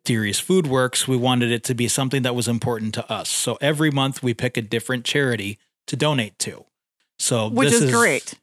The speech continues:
Speaker 1: Yes. And it's been about ten percent of our proceeds, just like the Elks are doing with their bar, we're doing with our, uh, food. We'll do ten percent to a certain charity. Like the first month, it was Feline Canine Friends of Westfield, where we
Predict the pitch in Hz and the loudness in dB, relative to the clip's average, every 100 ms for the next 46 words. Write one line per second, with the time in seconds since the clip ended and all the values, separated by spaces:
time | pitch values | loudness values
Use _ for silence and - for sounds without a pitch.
0 | - 117 - - - 151 147 - 165 165 | -8 -8 -8 -8 0 2 2 0 0 0
1 | 156 139 127 - 165 160 170 - 160 135 | 2 2 0 0 -2 0 0 0 0 0
2 | 139 123 123 117 - 147 139 - 113 117 | 0 0 -2 -2 0 0 0 0 -2 -4
3 | - - _ _ _ - 127 143 131 127 | -6 -8 _ _ _ -4 0 0 0 0
4 | 127 - 139 127 127 127 117 131 123 117 | 2 0 0 2 2 2 2 0 2 0
5 | 117 120 123 120 120 120 117 113 113 107 | 0 0 0 -2 0 2 2 2 0 -2
6 | - 117 113 110 110 98 98 - _ - | -4 -2 -2 -2 -4 -6 -8 -14 _ 0
7 | 190 110 101 - - - _ _ 139 123 | 2 0 -4 -16 -20 -20 _ _ -2 0
8 | 123 - 160 151 147 - 143 123 - - | 0 0 2 4 4 4 2 0 -4 -2
9 | 143 127 127 113 - - 135 123 120 139 | 0 2 0 -2 -2 0 0 0 0 0
10 | 127 117 113 110 - 127 113 123 - 135 | 0 0 -2 -4 -6 -6 -4 -6 -2 -2
11 | - - 123 117 120 120 113 - - 131 | 0 0 -2 0 -2 0 -2 -2 0 2
12 | 123 120 117 156 135 117 - 123 117 117 | 2 0 0 2 2 0 0 0 0 0
13 | 110 113 - - 117 113 110 110 104 104 | -2 -2 -2 -2 -4 -4 -6 -6 -6 -10